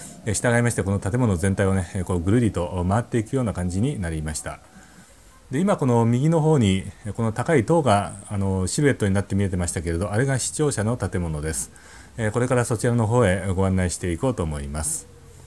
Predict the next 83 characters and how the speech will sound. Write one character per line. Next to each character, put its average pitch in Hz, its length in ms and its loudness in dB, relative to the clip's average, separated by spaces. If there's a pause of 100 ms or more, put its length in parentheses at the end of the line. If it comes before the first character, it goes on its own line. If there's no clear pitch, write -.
(380)
で、 127 120 -2
こ 147 120 0
れ 160 40 4
が 160 100 2
さ 165 100 0
っ 156 40 0
き - 100 -2
の 92 80 2
ね、 95 340 -2
ト 131 80 2
ラ 127 80 2
ム 107 80 2
の 92 80 0
停 104 120 0
留 104 80 4
所 104 120 0
の 98 80 0
方 127 100 0
か 113 100 0
ら 92 100 0
抜 98 180 -2
け 110 80 2
て 107 100 2
く 151 100 -2
る - 60 2
と、 87 120 0
こ - 120 -12
こ 120 60 -2
の、 113 120 4
あ 123 60 4 (300)
の、 110 260 -2
入 107 100 6
り 104 60 6
口 104 200 2
に 113 120 4
出 95 120 2
て 82 100 -4
き - 120 -14
ま 73 120 -10
す - 60 -14
ね。 87 260 -6 (1800)
で、 151 160 0
こ 160 120 -2
の 175 60 2
今 185 200 4
正 156 140 2
面 170 100 4
の 135 100 4
建 107 220 0
物 113 140 4
を 90 40 2
ね、 85 200 -2 (180)
今 123 140 4
横 95 260 2
か 151 120 0
ら 147 100 2
見 147 100 2
て 147 120 2
い 110 40 4
ま 98 100 4
す - 80 -4
け 101 60 0
ど、 87 80 0
こ 120 80 -2
れ 127 80 2
が 127 100 2
ね、 120 80 0
市 - 140 -2
庁 135 180 0
舎 98 140 -2
で 76 140 -4
す。 - 260 -6 (680)
え 104 80 -4
ー、 92 40 -2
リ 95 60 -2
ベ 113 120 2
レ 110 60 2
ッ - 20 -6
ツ - 140 -8
の 80 80 -6
市 - 100 -6
庁 98 160 -2
舎。 - 220 -6